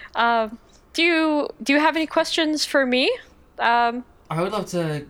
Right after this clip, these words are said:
Speaker 2: I would love to close out with, um, uh, each of us coming up with one fun fact apiece about our neighborly woman, something that is,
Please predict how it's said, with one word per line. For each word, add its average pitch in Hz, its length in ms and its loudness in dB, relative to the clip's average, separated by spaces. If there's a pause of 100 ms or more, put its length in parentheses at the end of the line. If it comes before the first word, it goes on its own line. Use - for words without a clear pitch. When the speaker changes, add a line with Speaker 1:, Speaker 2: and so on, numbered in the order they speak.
(140)
Speaker 2:
I 143 100 -6
would 151 100 -2
love 170 120 -2
to 151 80 -6
close 175 460 0
out 175 360 2
with, 151 220 -6
um, 135 560 -2
uh, 135 200 -8
each 160 180 -8
of 160 80 -6
us 156 100 -6
coming 151 320 -6
up 143 120 -6
with 143 160 -8
one 143 240 -4
fun 147 280 -4
fact 139 300 -6
apiece - 320 -14
about 120 220 -2
our 117 100 -4
neighborly 120 400 -8
woman, 107 320 -12
something 127 460 -12
that 120 140 -8
is, 113 300 -12